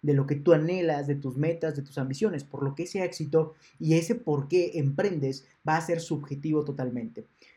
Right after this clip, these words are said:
Y precisamente aquí nace el objetivo de ese artículo, valga la redundancia,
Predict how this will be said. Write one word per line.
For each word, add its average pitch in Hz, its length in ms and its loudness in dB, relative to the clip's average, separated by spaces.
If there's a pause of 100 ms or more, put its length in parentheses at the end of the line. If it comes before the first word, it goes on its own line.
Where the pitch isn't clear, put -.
Y 185 80 0
precisamente 170 720 2
aquí 196 280 -2
nace 233 300 2
el 208 80 4
objetivo 175 400 -2
de 160 80 0
ese 160 100 -4
artículo, 151 500 0
valga 135 200 0
la 135 80 -2
redundancia, 156 580 0